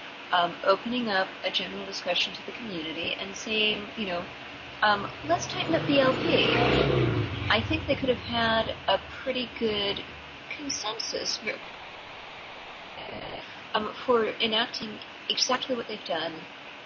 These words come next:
and doing it in an open manner with the community's involvement and with the backing of the community, which is what they don't entirely have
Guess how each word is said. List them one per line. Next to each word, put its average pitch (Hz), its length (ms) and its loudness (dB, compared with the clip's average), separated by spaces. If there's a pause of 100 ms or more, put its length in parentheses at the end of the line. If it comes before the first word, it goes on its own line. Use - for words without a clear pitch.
(120)
and 190 280 2
doing 220 320 -2
it 208 200 -4
in 196 60 -8
an 180 140 -8 (120)
open 226 300 -2
manner 185 420 -8 (100)
with 180 140 -14
the 196 60 -14
community's 220 600 -4
involvement 180 600 -4
and 180 140 -8
with 190 180 -14
the - 80 -10 (100)
backing 247 380 -2
of - 60 -10 (100)
the - 160 -14
community, 156 480 -10 (560)
which 202 140 0
is 208 120 0
what 247 120 0
they 262 80 6
don't 233 180 0
entirely 202 480 -4
have 226 380 0